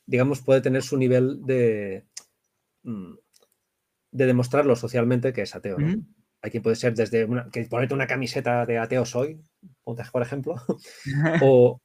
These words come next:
Speaker 1: o, o simplemente, nada, no comentar nunca nada y tal, o hablarlo si se presenta, o cuando alguien dice, "Vamos aquí", pues, "No, yo es que soy ateo", tal. Pero,
Speaker 2: Ujú.
Speaker 1: pero claro, si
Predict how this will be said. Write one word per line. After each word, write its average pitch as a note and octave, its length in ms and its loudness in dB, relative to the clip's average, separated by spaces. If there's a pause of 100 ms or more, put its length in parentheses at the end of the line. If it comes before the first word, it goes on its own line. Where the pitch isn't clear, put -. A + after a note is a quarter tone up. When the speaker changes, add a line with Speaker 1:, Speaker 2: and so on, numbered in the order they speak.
(120)
Speaker 1:
o, A#2+ 460 8 (320)
o C#3 160 0
simplemente, C#3 640 0
nada, B2+ 220 -6
no A#2 140 -4
comentar A#2+ 320 -6
nunca B2+ 240 -4
nada A#2+ 200 -2
y A#2 40 -4
tal, C#3+ 160 -2
o A2 80 0
hablarlo C3 300 0
si C3 140 -8
se A#2+ 100 -8
presenta, F#3+ 640 -8
o G#2 120 -6
cuando A2+ 260 -4
alguien A#2 200 -2
dice, A2+ 280 -6
"Vamos G3 300 -10
aquí", - 140 -14
pues, - 160 -16
"No, G#3+ 80 -14
yo G3 100 -12
es - 80 -18
que F3+ 100 -18
soy E3+ 200 -18
ateo", - 280 -20
tal. - 120 -20 (800)
Pero, C#3 560 6
Speaker 2:
Ujú. A#2+ 80 -10 (500)
Speaker 1:
pero C#3 180 2
claro, F3+ 300 -2 (140)
si - 360 -6